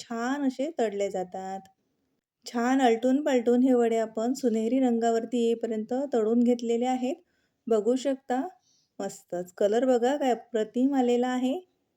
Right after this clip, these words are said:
आणि जसं मी आधी सांगितल्याप्रमाणे ही डाळ बघा काय मस्त उठून दिसते. खूपच छान. रंगसुद्धा अप्रतिम आलेला आहे आणि तेल अजिबातही याने सोक केलेलं नाहीये.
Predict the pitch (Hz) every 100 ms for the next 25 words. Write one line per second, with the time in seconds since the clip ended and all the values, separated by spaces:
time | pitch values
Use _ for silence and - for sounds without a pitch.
0 | _ _ _ 214 226 214 220 233 233 190
1 | 208 226 214 240 240 240 240 220 214 240
2 | 277 254 180 196 196 226 254 240 202 233
3 | 262 233 226 220 - 247 240 226 - 247
4 | 240 233 - 220 247 - _ _ _ _
5 | _ _ _ 196 185 180 180 - 196 180
6 | 185 196 _ 202 202 214 240 185 185 240
7 | 240 - 190 185 240 277 233 233 254 262
8 | 254 262 220 240 233 247 254 233 240 233
9 | 226 240 262 269 247 262 247 240 233 226
10 | 226 240 233 214